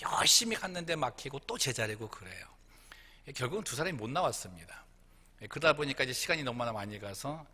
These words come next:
제작자가 이제 들어간 거죠. 예, 제작자가 들어가서 데리고 나왔습니다. 나오는 것도 쉽지 않았는데, 예, 그러고 나서 데리고 나와서 이제 한 방에 이렇게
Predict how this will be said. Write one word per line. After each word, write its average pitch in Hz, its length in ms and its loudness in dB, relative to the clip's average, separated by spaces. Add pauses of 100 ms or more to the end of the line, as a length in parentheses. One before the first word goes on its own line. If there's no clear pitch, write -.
제작자가 123 480 0
이제 104 180 -6
들어간 92 440 -10
거죠. - 300 -16 (260)
예, 104 40 -14
제작자가 113 480 0
들어가서 107 560 -4 (240)
데리고 117 360 -4
나왔습니다. 92 720 -10 (720)
나오는 107 340 4
것도 104 180 -2
쉽지 - 260 -2
않았는데, 98 680 -4 (640)
예, 131 80 4
그러고 165 260 2
나서 147 240 2
데리고 131 320 2
나와서 110 400 0
이제 101 220 -6
한 147 260 -4
방에 98 320 -2
이렇게 87 540 -8